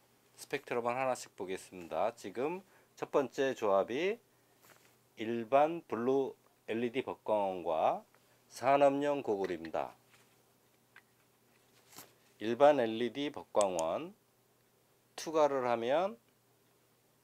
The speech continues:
눈으로 보기에도 상당량 많은 양의 빛이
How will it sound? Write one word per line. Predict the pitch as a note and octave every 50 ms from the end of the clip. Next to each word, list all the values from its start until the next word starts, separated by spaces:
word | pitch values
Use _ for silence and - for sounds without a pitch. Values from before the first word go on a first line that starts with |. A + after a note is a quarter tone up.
| _ _ _ - - - _ _ _ _ _ _ _ _ _ _ _ _ _ _ _ _ _ _ _ _ _ _ _ _ _ _ _ _ _ _ _ _ _ _ _ _ _ _ _ _ _ _ _ _ _ - - - - - - A2+
눈으로 | F#2+ G2 B2+ D3 D3 D#3 D3+ C#3
보기에도 | B2+ C3+ C3 A#2+ A2+ B2 A#2 A2+ G#2+ C3 B2+
상당량 | - - E3 F3 F3 F3 E3 E3 E3 D#3+ D#3 D3+ D3+ D#3 D3+ C#3+ A2
많은 | F#2+ G2+ G#2+ A2 A#2+ B2 C3 C3 B2+ B2
양의 | A#2+ A2+ A2+ A2+ A2+ A2+ G#2 -
빛이 | - F#2+ F2+ - - - C3+ D#3+ F3+ G3 A3